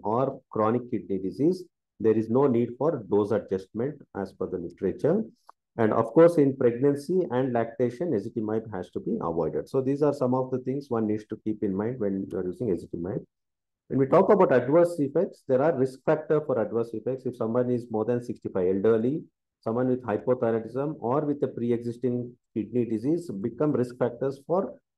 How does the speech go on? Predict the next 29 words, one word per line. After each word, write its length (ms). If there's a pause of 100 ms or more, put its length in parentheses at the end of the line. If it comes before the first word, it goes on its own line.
toxic 360
effects 300
or 140
adverse 340
effects. 400
And 140
adverse 340
effects 280
tends 260
to 120
happen 360
at 160
a 120 (380)
higher 260
dose. 160
As 140
I 60
said, 180
ten 160
M 140
G 80
is 200
the 300
normal 460
recommended 600
dose. 300 (400)
If 180
the 100
dosage 540